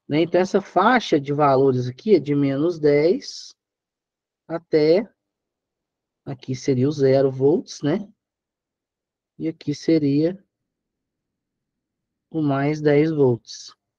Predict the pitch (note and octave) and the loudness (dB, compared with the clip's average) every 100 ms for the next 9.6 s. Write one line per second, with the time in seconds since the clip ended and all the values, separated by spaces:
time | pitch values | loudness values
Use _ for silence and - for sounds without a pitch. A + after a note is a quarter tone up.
0 | _ _ _ _ F3+ F#3+ G3 F3 G3 G3 | _ _ _ _ 2 4 4 4 2 2
1 | F#3 A3 A#3 D3 D#3 F#3 G3+ D3 C#3+ C#3+ | 2 2 2 4 6 6 4 2 0 2
2 | F#3+ G#3 - D3 C3 C#3+ F3+ G3+ D3 C3+ | 2 0 -2 -2 0 -2 0 2 0 0
3 | C3+ E3+ F3+ _ _ _ _ _ - B2+ | 2 2 0 _ _ _ _ _ -12 0
4 | C#3+ C3+ C#3+ C3 B2+ B2 E3 G3 C3+ B2+ | 0 0 -4 -2 0 0 2 2 0 -6
5 | _ _ _ _ _ _ _ _ _ _ | _ _ _ _ _ _ _ _ _ _
6 | _ - C3+ E3 F3 - E3+ G#3 E3 E3 | _ -10 -6 -4 -6 -2 -2 0 -2 0
7 | G#3+ G#3+ C#3 A#2+ - _ _ _ - B2+ | 0 0 -4 -8 -10 _ _ _ -16 -2
8 | E3+ F3 G#3+ G#3+ D3+ E3 F#3 G3+ G#3 A3 | 4 4 6 4 4 4 4 2 0 0
9 | F3 D#3 F3+ G#3 - - | 0 2 2 0 -6 -20